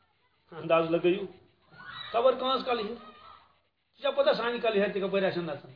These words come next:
بٔلۍ کِبرٕ غروٗر دٮ۪ماغس منٛز، بہٕ چھُس بلاے تہٕ بہٕ چھُس کیٛاہ تام۔ ہتا، ژےٚ چھےٚ پتہ کیٛاہ حال آسہِ اَسہِ قبرِ منٛز ییٚلہِ واتو؟ اوترٕ ٲس لاش اکھ أکِس جایہِ،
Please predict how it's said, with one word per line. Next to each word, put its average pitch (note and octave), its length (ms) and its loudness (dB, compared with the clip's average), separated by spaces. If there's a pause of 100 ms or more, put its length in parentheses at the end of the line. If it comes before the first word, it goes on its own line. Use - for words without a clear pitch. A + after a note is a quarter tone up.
(400)
بٔلۍ B3 300 2
کِبرٕ A#3+ 240 -4
غروٗر A3+ 220 2
دٮ۪ماغس G3+ 440 0
منٛز، G#3 140 -6
بہٕ F3+ 120 2
چھُس F#3+ 200 -4
بلاے F3 280 4
تہٕ F3+ 120 0
بہٕ D#3+ 80 -4
چھُس F3 140 0
کیٛاہ E3 140 -4
تام۔ C#3 120 -16 (400)
ہتا، A3 120 -4
ژےٚ F#3+ 120 -10
چھےٚ B3 180 0
پتہ B3+ 200 -2 (920)
کیٛاہ G3+ 160 -4
حال G#3 220 0
آسہِ G3+ 160 2
اَسہِ F#3 120 -6
قبرِ F#3 180 2
منٛز F3+ 180 4
ییٚلہِ E3+ 160 2
واتو؟ C#3 240 -6 (1400)
اوترٕ A3 340 2
ٲس F3 60 -2
لاش G#3 340 4
اکھ G3+ 120 2
أکِس F#3+ 240 -4
جایہِ، G#3+ 240 0